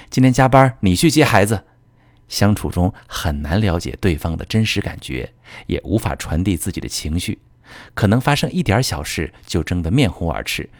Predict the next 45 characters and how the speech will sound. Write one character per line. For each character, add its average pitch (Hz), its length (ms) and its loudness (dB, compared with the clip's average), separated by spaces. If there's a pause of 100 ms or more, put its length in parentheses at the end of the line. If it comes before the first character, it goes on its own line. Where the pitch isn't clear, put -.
用 90 200 -2
冷 69 180 -6
战 147 160 0
的 98 80 0
方 76 220 -6
式 - 200 -12 (120)
暂 82 200 -2
时 - 160 -8
解 78 180 -8
决 65 140 -12
问 67 160 -10
题。 - 200 -16 (1300)
在 175 120 2
这 226 120 4
样 202 100 6
的 113 80 2
婚 104 160 0
姻 101 80 0
当 104 200 0
中， 101 240 -2 (340)
女 87 160 6
性 101 200 2
感 71 180 -4
受 82 120 -2
不 78 100 -2
到 80 120 0
爱， 80 320 -2 (240)
可 - 120 -2
能 78 100 0
就 82 100 -2
会 87 60 0
患 82 200 0
得 78 100 0
患 82 160 -2
失 87 180 -2
了， 80 180 -4 (340)
认 85 140 -2
为 85 60 -2
对 85 120 -2
方 87 180 -4
不 87 100 -4
爱 110 160 0
自 - 140 -8
己 - 160 -14
了， - 200 -18